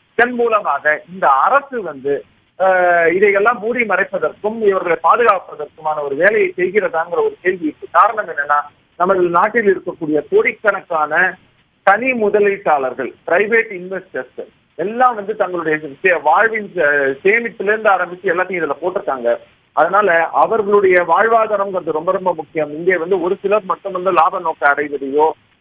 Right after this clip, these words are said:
இத மற்ற விஷயங்களை வைத்துக் கொண்டு அரசியலை செய்வதையோ நான் எந்த காலத்திலும் விரும்பவில்லை.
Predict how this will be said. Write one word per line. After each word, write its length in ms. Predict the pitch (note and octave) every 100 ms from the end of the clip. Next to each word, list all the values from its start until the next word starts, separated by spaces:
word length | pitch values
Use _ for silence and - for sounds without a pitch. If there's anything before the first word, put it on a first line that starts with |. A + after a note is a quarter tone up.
| -
இத 440 | F3 F#3 E3+ D#3+ D#3
மற்ற 320 | D#3+ E3+ E3+
விஷயங்களை 440 | E3+ G#3+ G3+ F#3
வைத்துக் 380 | D3+ D#3+ F3+ -
கொண்டு 200 | D3 D#3+
அரசியலை 560 | D3+ F3+ - F#3+ D#3+ C#3+
செய்வதையோ 540 | C#3+ C3+ B2+ C3 D#3 - _ _
நான் 140 | D#3 D#3
எந்த 200 | D3+ F#3+
காலத்திலும் 460 | E3+ E3 F3 F3
விரும்பவில்லை. 680 | D3+ F3+ E3+ B2+ B2 F3+ A3+